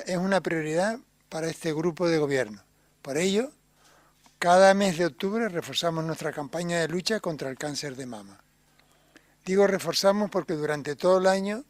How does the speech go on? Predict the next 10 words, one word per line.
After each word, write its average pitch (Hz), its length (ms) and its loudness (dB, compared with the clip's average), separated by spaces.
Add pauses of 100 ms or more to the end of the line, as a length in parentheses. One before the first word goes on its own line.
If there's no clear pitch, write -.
ya 156 160 -8
se 165 140 -6
llevan 165 260 -2
a 156 100 -4
cabo, 175 420 -2 (440)
desde 139 280 -6
el 143 80 -2
área 185 360 2
de 165 60 -4
igualdad, 156 480 -2